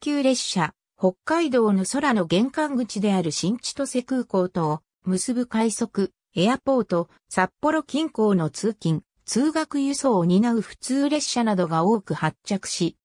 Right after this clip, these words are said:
ジェイアール北海道の駅の中で最も利用客数が多い駅である。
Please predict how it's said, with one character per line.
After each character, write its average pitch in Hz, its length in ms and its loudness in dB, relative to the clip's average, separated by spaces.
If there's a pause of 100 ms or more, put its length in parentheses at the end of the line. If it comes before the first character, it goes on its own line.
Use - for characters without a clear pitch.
(140)
ジ 180 100 0
ェ 196 60 4
イ 277 200 0
ア 277 100 2
ー 254 40 0
ル 208 100 -2
北 180 260 -2
海 311 200 0
道 226 200 2
の 190 160 2
駅 226 200 -2
の 208 140 2
中 190 260 0
で 160 200 -2 (220)
最 185 400 -2
も 277 140 2
利 208 140 4
用 294 180 2
客 277 220 -6
数 226 280 -2
が 175 180 2
多 214 180 2
い 180 100 2
駅 190 160 -2
で 175 160 0
あ 147 100 2
る。 139 200 -6